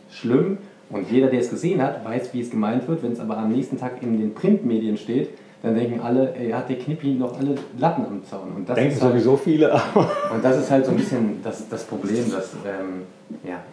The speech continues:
Speaker 1: wenn einer mal was zu sagen hat, dann wird's ausgeschlachtet bis zum geht nicht mehr.
Speaker 2: Ja, oder aus dem, wirklich aus dem Zusammenhang
Speaker 1: Ja, genau.
Speaker 2: gerissen.
Speaker 1: Das ist ja,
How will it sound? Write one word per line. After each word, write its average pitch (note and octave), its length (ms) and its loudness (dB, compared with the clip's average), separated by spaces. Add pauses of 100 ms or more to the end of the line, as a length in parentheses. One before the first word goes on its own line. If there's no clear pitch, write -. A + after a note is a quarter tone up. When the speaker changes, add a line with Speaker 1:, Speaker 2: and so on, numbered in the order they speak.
(120)
Speaker 1:
wenn B2+ 280 6
einer B2+ 200 4
mal A#2+ 160 4
was A#2 200 0
zu A2 60 -10
sagen A2+ 360 0
hat, - 240 -4
dann G2+ 120 -4
wird's G2 140 -8
ausgeschlachtet A2+ 640 -6
bis - 120 -14
zum G#2+ 140 -4
geht A#2+ 180 0
nicht C3 160 -4
mehr. A#2 200 -4
Speaker 2:
Ja, A#2 120 8
oder C3 200 6
aus B2 100 4
dem, B2 260 0
wirklich B2+ 260 2
aus A2 100 2
dem G#2 100 -2
Zusammenhang G2+ 400 -2
Speaker 1:
Ja, B2+ 120 2
genau. A#2 200 0
Speaker 2:
gerissen. E3+ 240 -2
Speaker 1:
Das A2+ 120 -8
ist C3 140 -6
ja, B2 60 -4